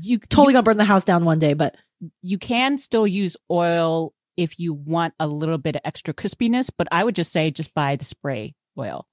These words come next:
Speaker 2: Yeah.
Speaker 1: So that way it's still light.
Speaker 2: Yeah. And then, like, and, like, toss it. It's great.
Speaker 1: Yeah.
Speaker 2: Marvin, get an air fryer.
Speaker 1: <laughs>
Speaker 2: Get an air fryer is what the T L D R
Speaker 1: Yeah.
Speaker 2: is.
Speaker 1: Yeah. I will tell you, I have used my Instant Pot many times because, um, it's nice to,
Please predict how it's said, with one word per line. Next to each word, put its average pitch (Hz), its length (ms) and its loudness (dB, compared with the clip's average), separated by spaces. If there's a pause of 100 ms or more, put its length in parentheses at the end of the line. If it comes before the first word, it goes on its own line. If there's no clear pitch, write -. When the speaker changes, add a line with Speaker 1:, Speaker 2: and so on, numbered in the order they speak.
(140)
Speaker 2:
Yeah. 160 220 -2
Speaker 1:
So - 140 -12
that 165 120 0
way 156 140 0
it's 139 120 -6
still 151 180 -6
light. 135 460 -10 (220)
Speaker 2:
Yeah. 170 200 -2
And 196 100 0
then, 190 100 4
like, 165 160 2 (140)
and, 180 160 0
like, 170 140 0 (460)
toss 185 280 0
it. 180 80 -2
It's 262 140 2
great. 202 380 2 (100)
Speaker 1:
Yeah. 226 140 2
Speaker 2:
Marvin, 269 220 6
get 277 140 6
an 269 80 2
air 226 180 4
fryer. 170 500 4
Speaker 1:
<laughs> - 60 -4
Speaker 2:
Get 311 220 6
an 214 80 2 (100)
air 277 100 8
fryer 220 380 2
is 214 280 4
what 226 220 4
the 220 260 8
T 247 180 6
L 226 140 10
D 208 160 6
R 196 180 6
Speaker 1:
Yeah. 175 220 4
Speaker 2:
is. 185 160 2
Speaker 1:
Yeah. 143 280 0
I 233 120 2
will 349 160 0
tell - 180 2
you, 240 420 2
I 190 120 2
have 208 200 0
used 208 200 -6
my 190 100 0
Instant 175 320 -4
Pot 160 280 0
many 175 440 2
times 156 500 -4
because, 143 800 -2
um, 135 400 -2 (420)
it's 180 280 -2
nice 175 440 0
to, 156 540 -2